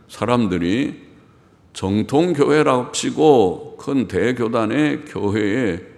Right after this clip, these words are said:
공식적 신학으로 알려져 있는 그런 시대가 됐습니다.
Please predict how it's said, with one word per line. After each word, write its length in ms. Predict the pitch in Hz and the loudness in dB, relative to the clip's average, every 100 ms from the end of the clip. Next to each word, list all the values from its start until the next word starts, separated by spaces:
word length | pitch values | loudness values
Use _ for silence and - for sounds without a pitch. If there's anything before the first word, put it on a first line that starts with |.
| - - | -20 -14
공식적 600 | 104 107 104 107 147 143 | -8 -6 -6 -6 -6 -4
신학으로 1080 | - 180 180 131 95 85 90 - - - - | -4 -2 -2 -2 0 0 0 -4 -14 -20 -8
알려져 500 | 90 98 95 82 82 | -2 0 0 0 -2
있는 560 | 80 71 78 76 67 - - _ _ - | -2 -4 -4 -4 -8 -12 -20 _ _ -12
그런 300 | - 104 95 | -4 -2 0
시대가 640 | - 110 87 82 85 82 | -4 -4 -4 -4 -6 -6
됐습니다. 720 | - 85 82 85 73 64 147 | -8 -8 -8 -8 -8 -6 -8